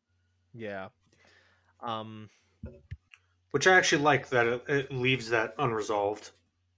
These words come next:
Speaker 2: Although that might just be a matter of personal taste.
Speaker 1: Yeah. Uh, we, and, and, you know, we'll see, we'll see where that goes. Obviously, we, we, you can go to Brock's funeral at the, a-, a-, after the,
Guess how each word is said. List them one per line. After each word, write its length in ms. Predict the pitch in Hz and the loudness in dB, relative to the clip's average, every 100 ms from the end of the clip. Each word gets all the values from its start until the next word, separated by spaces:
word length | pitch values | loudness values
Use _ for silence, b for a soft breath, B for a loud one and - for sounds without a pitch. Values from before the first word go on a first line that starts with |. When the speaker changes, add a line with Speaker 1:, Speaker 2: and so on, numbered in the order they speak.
| _ _ _ _ _ _ - | _ _ _ _ _ _ -2
Speaker 2:
Although 200 | 120 117 | 2 2
that 100 | 123 | 0
might 160 | 113 | -2
just 160 | - - | -4 -2
be 80 | 113 | -2
a 60 | |
matter 240 | 107 104 104 | 0 0 0
of 80 | |
personal 360 | - 113 - 104 | 0 -2 -2 -8
taste. 400 | - 110 107 - _ _ _ _ _ _ _ _ _ _ _ | -6 -6 -6 -14 _ _ _ _ _ _ _ _ _ _ _
Speaker 1:
Yeah. 280 | 113 101 95 - _ _ _ _ _ | -16 -16 -18 -20 _ _ _ _ _
Uh, 220 | 160 156 120 - - B - | 4 6 4 -6 -12 B -10
we, 120 | 190 185 | -6 2
and, 200 | 190 208 | 2 2
and, 200 | 196 190 | 0 0
you 60 | 196 | 0
know, 100 | 190 | 0
we'll 140 | 190 | -2
see, 360 | - 208 175 139 | -4 -6 -6 -6
we'll 140 | 160 | -8
see 160 | - 196 | -6 -4
where 120 | 160 | 0
that 180 | 135 127 | 0 0
goes. 480 | 143 127 117 110 - | 0 0 -2 -6 -8
Obviously, 440 | 139 135 131 - | -4 -4 -6 -8
we, 200 | 127 123 | -8 -8
we, 280 | 135 135 135 - | -8 -10 -10 -12
you 120 | 151 | -10
can 180 | 147 135 | -8 -2
go 160 | 143 | 0
to 140 | 135 120 _ _ - | 0 -4 _ _ -2
Brock's 360 | 147 139 - | 2 2 0
funeral 680 | - 147 139 127 120 110 104 107 | -8 -8 -6 -4 -4 -6 -8 -10
at 120 | - | -12
the, 340 | 117 110 92 | -12 -14 -14
a-, 40 | 113 | -16
a-, 380 | - 101 110 127 | -16 -20 -16 -14
after 260 | - 117 | -14 -12
the, 260 | 107 104 | -10 -10